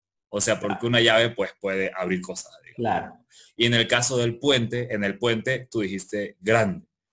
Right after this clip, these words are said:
Speaker 1: O sea,
Speaker 2: Ujú.
Speaker 1: obviamente porque quizás, y también es lo que decían los, los, los latinos en este caso, porque como el puente es masculino,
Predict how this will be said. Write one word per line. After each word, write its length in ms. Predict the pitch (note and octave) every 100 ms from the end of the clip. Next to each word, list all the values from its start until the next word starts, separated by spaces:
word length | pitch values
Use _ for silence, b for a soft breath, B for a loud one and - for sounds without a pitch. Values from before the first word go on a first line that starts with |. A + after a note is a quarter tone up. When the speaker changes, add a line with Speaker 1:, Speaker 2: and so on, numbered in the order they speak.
| _ _
Speaker 1:
O 140 | G2
sea, 360 | - G#2 G2 F#2
Speaker 2:
Ujú. 80 | A2+
Speaker 1:
obviamente 340 | A2 A2 A#2
porque 340 | - F#2+ F#2+ F#2
quizás, 380 | G2 G#2+ G2
y 100 | A2+
también 280 | A2 G#2+ A2
es 40 | G#2
lo 120 | G2
que 80 | F#2+
decían 320 | F2+ G2+ F#2
los, 180 | E2+ - -
los, 240 | F2 E2 _ E2
los 100 | F#2+
latinos 400 | F#2+ B2+ A2 F2+ -
en 60 | F#2
este 220 | - F2+
caso, 280 | - - -
porque 160 | F#2 -
como 180 | F2 E2+ E2 -
el 80 | _
puente 480 | C3 B2+ G2+ F2+ F2
es 140 | F#2 _
masculino, 720 | A2+ A2+ D#3 C3+ F#2+ G2 G2+